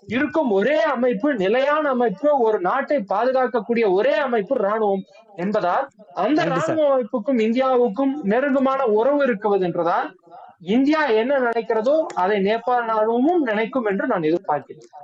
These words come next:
Speaker 2: நன்றி சார், நன்றி, நன்றி. முடிச்சுக்கலாம். நேரமா, நேரம் காலம் கருதி நம்ம இதோட முடிச்சுக்கலாம். நன்றி சார், நன்றி.
Speaker 1: பரவாயில்ல சார்.
Speaker 2: அஹ், நன்றி நேயர்களே. அஹ், அரங்கிற்கு வந்திருந்து, அஹ், கருத்துக்களை கூறிய இரு கருத்துரையாளர்களுக்கும் நன்றி, பார்த்த உங்களுக்கும் நன்றி. மற்றொரு நிகழ்ச்சியில்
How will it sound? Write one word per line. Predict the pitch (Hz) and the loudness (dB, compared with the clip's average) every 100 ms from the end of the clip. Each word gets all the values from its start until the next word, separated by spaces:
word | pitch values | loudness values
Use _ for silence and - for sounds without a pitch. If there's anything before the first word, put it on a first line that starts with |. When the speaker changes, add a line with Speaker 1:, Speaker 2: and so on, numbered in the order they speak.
| - | -6
Speaker 2:
நன்றி | 156 190 165 | -4 -2 -4
சார், | 143 | -4
நன்றி, | 139 170 165 | -4 -2 -2
நன்றி. | 147 147 | -4 -6
முடிச்சுக்கலாம். | 147 185 185 160 147 | -4 -4 -2 0 0
நேரமா, | 170 165 151 135 117 | 2 0 -2 -6 -12
நேரம் | 135 143 165 156 143 127 131 | -6 -2 0 0 -2 -4 -6
காலம் | 131 143 147 135 | -4 -2 -2 -6
கருதி | 117 139 143 | -4 -2 -2
நம்ம | 147 135 | -2 0
இதோட | 131 135 | 0 0
முடிச்சுக்கலாம். | 139 156 120 151 | -2 -2 -4 -4
நன்றி | 143 131 135 | -4 -4 -4
சார், | 123 | -4
நன்றி. | 120 113 | -4 -2
Speaker 1:
பரவாயில்ல | 185 190 160 | -2 0 -2
சார். | - 131 | -4 -6
Speaker 2:
அஹ், | 123 123 95 - _ _ _ _ _ _ _ - - _ _ _ _ _ _ _ _ - | -4 -6 -10 -18 _ _ _ _ _ _ _ -20 -20 _ _ _ _ _ _ _ _ -6
நன்றி | 143 175 | -2 0
நேயர்களே. | 170 156 151 185 | 0 0 0 -2
அஹ், | 151 143 | -6 -6
அரங்கிற்கு | 123 156 160 147 147 | -4 -2 -2 -2 -2
வந்திருந்து, | 139 151 151 156 | 0 0 0 -2
அஹ், | 180 147 127 | -4 -2 -4
கருத்துக்களை | 135 127 147 147 135 | -4 -6 -4 -4 -4
கூறிய | 139 139 | -2 0
இரு | 139 147 123 135 | 0 0 -2 -6
கருத்துரையாளர்களுக்கும் | 135 151 139 135 123 135 | -4 -2 -2 -2 -4 -6
நன்றி, | 120 117 190 - _ _ | -4 -2 -4 -6 _ _
பார்த்த | 143 165 165 156 | -4 -4 -2 -4
உங்களுக்கும் | 147 151 151 | -2 -4 -4
நன்றி. | 135 135 214 151 | -4 -4 -6 -6
மற்றொரு | 139 151 202 185 | -6 -4 -2 -2
நிகழ்ச்சியில் | 160 147 143 | 0 -2 -4